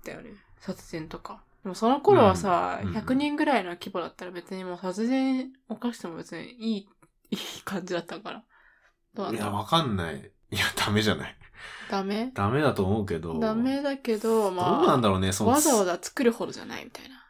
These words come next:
Speaker 1: ルールを。
Speaker 2: うん。
Speaker 1: なんか普通にさ、もう社会的にみんな、みんなからなんか、制裁を受けるだけで、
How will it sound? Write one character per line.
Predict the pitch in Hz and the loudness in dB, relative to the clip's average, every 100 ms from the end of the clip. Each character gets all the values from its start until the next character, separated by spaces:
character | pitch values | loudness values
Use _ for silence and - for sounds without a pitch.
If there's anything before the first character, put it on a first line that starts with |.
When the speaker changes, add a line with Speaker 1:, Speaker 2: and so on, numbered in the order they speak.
| _ _ - | _ _ -8
Speaker 1:
ル | 190 | -6
ー | 160 | -6
ル | - - | -8 -14
を。 | - | -10
Speaker 2:
う | - | -2
ん。 | |
Speaker 1:
な | 101 92 90 87 85 80 - | 0 2 0 -2 -4 -6 -8
ん | |
か | - | -8
普 | - | -6
通 | - 233 | 4 6
に | 226 | 6
さ、 | 226 226 185 - | 2 2 0 -2
も | - 170 | -6 -6
う | |
社 | - 226 | -4 -2
会 | 240 233 | 2 2
的 | 233 233 | 2 -2
に | 226 208 | -2 -2
み | 185 | -4
ん | 180 | -6
な、 | 180 180 175 | -2 -2 -2
み | 185 | -6
ん | 180 | -8
な | 185 | -8
か | 185 | -8
ら | - | -10
な | 160 170 | -10 -10
ん | |
か、 | - 143 - - - - - - - - - | -8 -10 -10 -20 -20 -20 -20 -20 -20 -20 -12
制 | - 190 | -4 -4
裁 | 185 175 | -2 -4
を | |
受 | 185 | -2
け | 185 | -4
る | 160 - - | -4 -6 -10
だ | 190 | -10
け | 175 | -10
で、 | - 107 - 233 | -10 -10 -12 -16